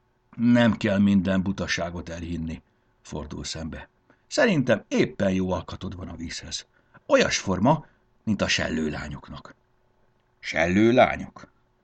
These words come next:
Ők hát, vakkantja a vízikutya. Egyenesen felénk úszik az egyik,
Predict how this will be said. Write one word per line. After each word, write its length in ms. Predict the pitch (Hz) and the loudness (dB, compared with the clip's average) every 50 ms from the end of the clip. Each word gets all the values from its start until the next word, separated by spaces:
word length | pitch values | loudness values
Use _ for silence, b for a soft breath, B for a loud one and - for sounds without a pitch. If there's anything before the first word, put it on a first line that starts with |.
| _ _ - | _ _ -8
Ők 280 | - - 139 143 170 190 | 0 2 4 4 4 4
hát, 460 | - 285 302 - - - - - - _ _ _ _ _ _ _ | 4 4 2 2 2 -2 -14 -18 -20 _ _ _ _ _ _ _
vakkantja 540 | - - - - - - 76 80 - - 78 | -14 -12 -12 -12 -10 -10 -10 -8 -8 -8 -8
a 40 | 76 | -6
vízikutya. 600 | 82 87 82 - - - - - - 78 - - _ _ _ _ _ _ - | -6 -6 -6 -6 -10 -12 -14 -14 -14 -14 -14 -16 _ _ _ _ _ _ -2
Egyenesen 580 | - - - 165 131 131 131 127 - 139 127 | 2 4 4 6 8 8 8 8 6 6 6
felénk 400 | - - 135 95 90 90 85 - | 8 8 8 8 8 4 2 2
úszik 300 | 95 92 - 90 82 - | 0 -2 0 -2 -4 -4
az 100 | 90 85 | -6 -6
egyik, 440 | 87 - - - - - - - | -6 -8 -10 -16 -20 -20 -20 -20